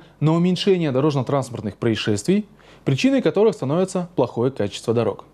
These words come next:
Суть проекта в том, чтобы ввести наказание за несоблюдение требований по обеспечению безопасности дорожного движения при строительстве, реконструкции,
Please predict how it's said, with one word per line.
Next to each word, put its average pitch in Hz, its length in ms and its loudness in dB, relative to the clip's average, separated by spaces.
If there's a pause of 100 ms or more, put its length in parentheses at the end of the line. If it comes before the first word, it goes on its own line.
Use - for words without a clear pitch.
(460)
Суть 214 180 0
проекта 196 340 0
в 175 60 -6
том, 226 320 0 (160)
чтобы 165 320 2
ввести 170 380 0
наказание 139 720 0 (160)
за 127 160 0
несоблюдение 151 720 4
требований 170 560 2 (220)
по 143 100 2
обеспечению 139 520 0
безопасности 117 600 -2
дорожного 117 400 0
движения 175 480 0 (260)
при 135 100 2
строительстве, 131 680 0 (120)
реконструкции, 131 760 0